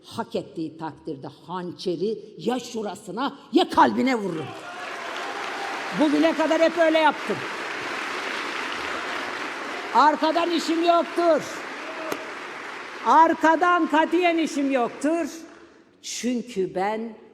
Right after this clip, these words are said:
kul hakkından çok korkarım. Gücün getirdiği kul hakkından çok korkarım. Gücün getirdiği o korkuları, o korkuları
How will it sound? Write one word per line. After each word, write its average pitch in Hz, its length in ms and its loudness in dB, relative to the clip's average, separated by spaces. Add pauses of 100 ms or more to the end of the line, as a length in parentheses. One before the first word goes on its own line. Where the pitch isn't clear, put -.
(120)
kul 196 320 0
hakkından 151 680 -8
çok 139 300 -14
korkarım. 127 420 -18 (1160)
Gücün 214 540 0
getirdiği 180 1000 -4 (360)
kul 277 300 2
hakkından 185 880 -6 (380)
çok - 320 -10
korkarım. 139 540 -8 (800)
Gücün 214 580 0
getirdiği 170 720 -2 (120)
o 196 180 -6
korkuları, 185 1120 -2 (720)
o 151 180 -8
korkuları 170 1040 -4